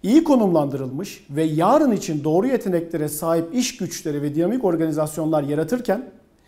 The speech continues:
çalışan refahını güçlendirmek için kaliteli sağlık hizmetine erişim, maliyetleri etkin yönetmek, riski yöneten finansal stratejiler ve planlar dikkate alınması gereken çok kritik konu başlıkları. Dünya,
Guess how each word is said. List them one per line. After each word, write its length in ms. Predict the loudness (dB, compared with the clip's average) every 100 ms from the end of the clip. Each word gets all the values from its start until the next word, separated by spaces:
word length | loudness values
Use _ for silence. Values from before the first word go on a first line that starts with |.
| _ -20 -20 -4
çalışan 400 | -2 0 2 2
refahını 320 | 2 2 2
güçlendirmek 680 | -2 -4 -4 -4 -4 -6
için 380 | -6 -6 -8 -8 -16 _
kaliteli 440 | -6 -4 -2 0 0
sağlık 380 | 2 2 2 -2
hizmetine 420 | -4 -6 -4 -6
erişim, 420 | -6 -6 -6 -8 -10 -20 _ -8
maliyetleri 640 | 0 4 4 4 0 -2
etkin 300 | -2 -2 -6
yönetmek, 640 | -6 -4 -4 -4 -6 -6 -12 -20 _ _ -6
riski 320 | -4 -4 -2
yöneten 360 | 0 2 0 -2
finansal 440 | -2 -2 -2 -2
stratejiler 680 | -2 -2 -2 -2 -2 -4 -4
ve 100 | -6
planlar 540 | 0 2 4 2 0 -6 -20 _ _ _ -10
dikkate 360 | -8 -2 0 2
alınması 380 | 2 0 0 0
gereken 380 | 2 2 0
çok 200 | 0 -2
kritik 260 | -2 -6 -4
konu 180 | -2 -2
başlıkları. 440 | -4 -8 -14 -14 -14 _ _ _ _ _ _ _ _ -10 -2
Dünya, 460 | 0 2 0 0